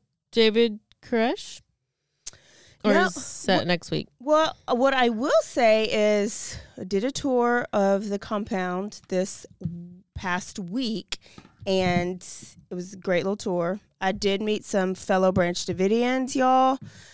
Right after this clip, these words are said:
Speaker 2: um, and I got some good audio footage, but I am gonna save all of that and the conspiracy theory that they are now working on.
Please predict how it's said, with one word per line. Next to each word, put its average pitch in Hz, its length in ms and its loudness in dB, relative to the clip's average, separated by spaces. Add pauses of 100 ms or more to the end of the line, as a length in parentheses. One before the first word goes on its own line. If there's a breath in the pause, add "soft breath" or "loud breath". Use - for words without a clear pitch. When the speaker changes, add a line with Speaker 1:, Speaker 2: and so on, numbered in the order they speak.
(220 loud breath)
Speaker 2:
um, 202 380 0 (240)
and 190 300 -2
I 190 160 -2
got 202 240 -2
some 277 300 -6
good 233 460 2
audio 190 1000 4
footage, 165 960 -2 (120)
but 185 220 -4
I 185 140 -6
am 180 120 -4
gonna 202 200 -4
save 214 840 0 (180)
all 185 240 0
of 190 140 -2
that 170 460 -4 (160)
and 202 280 0
the 220 220 -4 (140)
conspiracy 214 840 0
theory 190 420 0
that 185 220 -10
they 202 200 0
are 185 60 2
now 196 360 2
working 247 400 2
on. 170 420 0